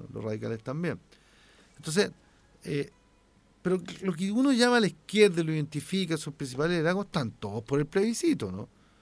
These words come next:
Y, y que se elijan delegados constituyentes y seguir el camino constitucional, que significa que usted gana el apruebo, gana la asamblea, el,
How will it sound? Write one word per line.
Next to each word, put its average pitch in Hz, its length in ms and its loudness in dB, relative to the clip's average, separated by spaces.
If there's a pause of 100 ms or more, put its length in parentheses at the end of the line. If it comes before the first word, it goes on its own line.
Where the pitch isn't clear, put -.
(580)
Y, 131 240 -4
y 131 40 -8
que 127 120 -8
se 127 140 -4
elijan 151 320 0
delegados 151 380 0
constituyentes 175 760 -2
y - 40 -6
seguir 143 240 -2
el 147 80 -4
camino 143 380 -4
constitucional, 151 840 -4
que 147 100 -10
significa 131 460 -4
que 127 60 -8
usted 147 360 -2 (640)
gana 190 580 6
el 156 160 0
apruebo, 143 600 4 (200)
gana 190 640 0 (220)
la 147 220 0
asamblea, 147 440 -2
el, 135 360 -2